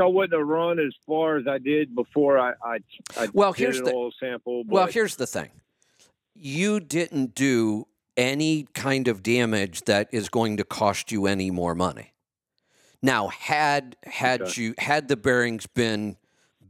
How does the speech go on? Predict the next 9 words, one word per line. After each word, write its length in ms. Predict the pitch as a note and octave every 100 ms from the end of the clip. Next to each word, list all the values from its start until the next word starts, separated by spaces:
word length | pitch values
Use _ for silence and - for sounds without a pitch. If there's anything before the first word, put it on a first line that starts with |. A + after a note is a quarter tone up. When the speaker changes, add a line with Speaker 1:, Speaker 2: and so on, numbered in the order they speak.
| -
Speaker 2:
bad 340 | C3 B2+ A#2+
enough, 440 | A2+ A2+ A#2 - -
we 140 | B2
could 180 | A2+ C#3
have 140 | A2 F2+
wiped 340 | A2 A2+ -
out 180 | G#2+ F#2
an 120 | F2
engine, 460 | G#2 E3+ A2 A#1+